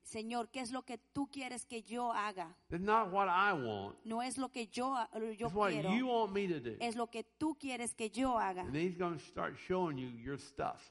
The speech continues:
Speaker 1: Y él te va a estar mostrando tus
Speaker 2: He's gonna
Speaker 1: cosas.
Speaker 2: start showing you what you should do.
Speaker 1: Y él te va a estar mostrando lo que tú debes estar
Speaker 2: And
Speaker 1: haciendo.
Speaker 2: then you have to go do it.
Speaker 1: Y tienes que ir y hacerlo.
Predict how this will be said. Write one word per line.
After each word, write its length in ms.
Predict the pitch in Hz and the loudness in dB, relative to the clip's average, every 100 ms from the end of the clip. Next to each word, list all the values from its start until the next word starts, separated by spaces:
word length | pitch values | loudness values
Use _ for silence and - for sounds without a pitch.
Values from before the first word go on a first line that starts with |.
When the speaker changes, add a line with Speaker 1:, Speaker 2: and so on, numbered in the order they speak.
| _ - | _ -10
Speaker 1:
Y 140 | 233 | -2
él 120 | 233 | -2
te 120 | 233 240 | 0 0
va 80 | |
a 40 | 233 | 0
estar 220 | 247 247 | -2 -6
mostrando 640 | 233 220 - 247 247 220 | -6 -10 -8 -6 -4 -4
tus 340 | 196 - 285 294 | -6 -2 0 0
Speaker 2:
He's 60 | - 113 139 | -4 -2 0
gonna 200 | 170 175 | 0 0
Speaker 1:
cosas. 40 | 165 | 0
Speaker 2:
start 220 | 165 160 | -2 -4
showing 400 | - 170 170 139 | -4 -2 -2 -4
you 220 | 120 117 110 | -6 -10 -6
what 300 | 131 160 160 - _ _ 139 | 0 0 0 -10 _ _ -8
you 80 | 143 | -8
should 320 | - 123 101 | -6 -8 -4
do. 240 | 139 117 90 - _ | -4 -4 -8 -20 _
Speaker 1:
Y 120 | 233 | -8
él 80 | 226 | -6
te 80 | 240 | -2
va 100 | 233 | -2
a 20 | |
estar 200 | 226 254 | -2 -4
mostrando 480 | 247 233 - 233 226 | -6 -6 -6 -4 -2
lo 200 | 226 214 | -2 -2
que 120 | 233 | -6
tú 240 | 214 - 294 | -8 -2 -2
debes 280 | 254 226 214 | 0 -4 -4
estar 240 | 202 208 | -6 -4
Speaker 2:
And 100 | 202 | -4
Speaker 1:
haciendo. 380 | 202 214 190 139 | -6 -4 -2 0
Speaker 2:
then 320 | 165 160 143 - _ 120 | 0 0 -4 -10 _ -4
you 120 | 135 | 0
have 160 | 143 139 | 0 -2
to 80 | 123 | -4
go 140 | 123 | -6
do 220 | 110 131 | -2 -4
it. 120 | 87 - _ _ - | -4 -8 _ _ -16
Speaker 1:
Y 80 | |
tienes 380 | - 247 247 233 | -10 -6 -4 -6
que 140 | - 220 | -4 -2
ir 200 | 277 247 | -2 -2
y 100 | 208 | -4
hacerlo. 540 | 190 214 185 180 175 | -4 -6 -4 -6 -8